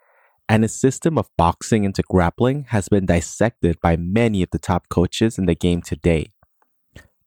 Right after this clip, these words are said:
Against Munoz, we saw classic Edgar. Constant circling, pinwheel motions with his hands, feinting level changes, and combination punching.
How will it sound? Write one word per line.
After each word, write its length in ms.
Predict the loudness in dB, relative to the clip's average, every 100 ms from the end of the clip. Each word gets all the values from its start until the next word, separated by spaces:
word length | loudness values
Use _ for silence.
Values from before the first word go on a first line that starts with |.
| -2
Against 380 | 0 0 -2 0
Munoz, 540 | 0 2 0 -2 -6 -16 _ _ _ 0
we 80 | 2
saw 180 | 2 -2
classic 460 | -2 -2 -2 -2
Edgar. 400 | -2 0 -4 -6 _ _ _ _ _ _ -6
Constant 460 | -2 -2 -4 -6
circling, 640 | -2 0 2 0 0 -4 -10 _ _ _ -2
pinwheel 420 | 0 2 2 2
motions 460 | 2 2 2 -2 -2
with 100 | -8
his 140 | -6
hands, 520 | -2 0 -2 -4 -8 _ _ _ _ -6 0
feinting 400 | 2 0 -4 -2
level 260 | 0 0
changes, 720 | 0 -2 0 0 0 -4 -16 _ _ _ -2
and 160 | -2
combination 640 | 0 0 0 0 0 -4
punching. 460 | -4 -2 -2 -6